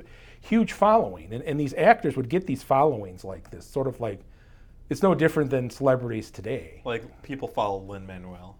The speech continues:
Speaker 2: Like, they, they're
Speaker 1: Yes.
Speaker 2: just gonna, they're gonna find whatever he's playing in.
Speaker 1: Yes. And so, but the second, it was so funny 'cause when Forrest was in England the second time, he would follow this Macready around to, to Macready's performances and hiss him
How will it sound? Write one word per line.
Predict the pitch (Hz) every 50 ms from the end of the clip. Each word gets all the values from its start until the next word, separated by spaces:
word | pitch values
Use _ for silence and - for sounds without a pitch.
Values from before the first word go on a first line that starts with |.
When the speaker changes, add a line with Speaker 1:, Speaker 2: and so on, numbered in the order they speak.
| - -
Speaker 2:
Like, | - 95 90 90 87
they, | - 110 107 107
they're | 107 104 107 117 175
Speaker 1:
Yes. | 190 185 156 - -
Speaker 2:
just | - 160
gonna, | 131 123 123 120
they're | 120 131 147 156
gonna | 170 160 143 135
find | 135 139 131 131 127 120
whatever | 117 120 117 120 120 110 113
he's | 110 110 107 101 101
playing | - 113 104 101 98 98
in. | 95 92 92 92 95 95 - - -
Speaker 1:
Yes. | - 143 139 95 - - - - - - - - -
And | - 120 113 117
so, | - - - 139 131 127 123 117 110 - - - - - - - - - - - - - - -
but | - 135 135
the | 139
second, | 131 - - 175 180 - 185 139
it | 135
was | 127 131
so | - 131
funny | 123 - 175 185 185
'cause | - 131 -
when | 127 110
Forrest | - - - 151 165 180 170 151 - - -
was | - 135 120 110 127 - - - 143 - - - - - - -
in | 151 127 123
England | - 147 139 143 135 131 120 107
the | 104
second | - - 151 165 160 156 - -
time, | - 127 120 113 107 101 - - - - - -
he | - - 175 190
would | 190 170 -
follow | - - 160 151 156 160 151 139 131
this | 120 117 110 -
Macready | 117 117 - - - 185 196 202 185 143 110
around | 104 98 101 101 98 98 95 95 101 - - - - - - - - - - - - - - - - - -
to, | - 117 113 117
to | - - - 110
Macready's | 104 110 113 - - 190 202 190 -
performances | - 151 147 - 160 151 147 143 131 - 143 123
and | 113 107 110
hiss | - - 165 151 - -
him | 160 143 147 143 143 147